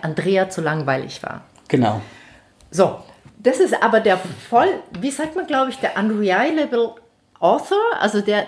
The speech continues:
Speaker 1: der Autor, dem man nicht vertrauen kann, weil er erzäh-, erzählt mir eine komplette Lüge.
Speaker 2: <laughs>
Speaker 1: Eigentlich ist es doch Adam und Eva.
Speaker 2: Ja, nat-, ja, natürlich ist es, äh, sozusagen, hab ich das schon, hab ich das so konzipiert, aber ich wollte es trotzdem nicht so,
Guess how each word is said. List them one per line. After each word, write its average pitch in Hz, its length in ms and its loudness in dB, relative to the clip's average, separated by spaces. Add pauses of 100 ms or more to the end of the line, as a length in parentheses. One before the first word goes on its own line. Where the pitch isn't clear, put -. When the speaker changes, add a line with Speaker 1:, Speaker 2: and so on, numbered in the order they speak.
(120)
Speaker 1:
der 196 200 2
Autor, 277 200 2
dem 196 160 -4
man 196 140 -2
nicht 330 180 -2
vertrauen 208 520 -2
kann, 170 360 -4 (380)
weil 208 240 2 (140)
er 208 100 2
erzäh-, 262 260 -2
erzählt 254 360 -2
mir 269 120 0
eine 196 200 -2
komplette 240 420 -2
Lüge. 294 380 2 (300)
Speaker 2:
<laughs> - 300 -8
Speaker 1:
Eigentlich 339 500 0
ist - 140 -4
es 427 120 2
doch - 260 2
Adam 185 300 0
und 151 240 -8
Eva. 156 340 -8 (480)
Speaker 2:
Ja, 151 260 4
nat-, - 180 -8
ja, 147 100 2
natürlich 165 400 0
ist 160 80 2
es, 160 300 -2
äh, 147 480 4
sozusagen, 139 460 0
hab 127 120 -2
ich 147 80 -4
das 147 160 0
schon, 143 220 -2 (100)
hab 143 100 -2
ich 147 60 -4
das 151 120 -2
so 147 100 -2
konzipiert, 156 720 0
aber 139 140 4
ich 135 160 0
wollte 147 260 2
es - 160 -6
trotzdem 147 400 -2
nicht 139 200 -4
so, 131 520 2